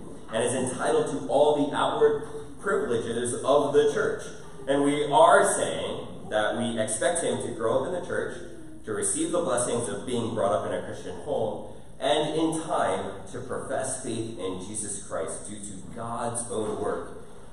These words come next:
in him and by his grace. And so, uh, baptism is in fact a valuable sign and seal of an inward spiritual reality,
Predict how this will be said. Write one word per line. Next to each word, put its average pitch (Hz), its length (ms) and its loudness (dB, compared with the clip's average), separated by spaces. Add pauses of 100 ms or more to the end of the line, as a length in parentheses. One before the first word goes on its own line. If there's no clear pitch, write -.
(140)
in 156 280 2
him 107 240 0
and 92 340 -6
by 92 340 -2
his - 140 -6
grace. - 560 -6 (280)
And 107 120 -4
so, - 340 0
uh, - 460 0
baptism 120 840 -4
is 139 120 0
in 143 160 2
fact - 300 4
a 135 160 -2
valuable 143 460 2
sign 147 680 6
and 139 140 4
seal 147 600 8
of 139 200 6
an - 160 0
inward 160 420 0
spiritual - 960 -2
reality, - 580 -4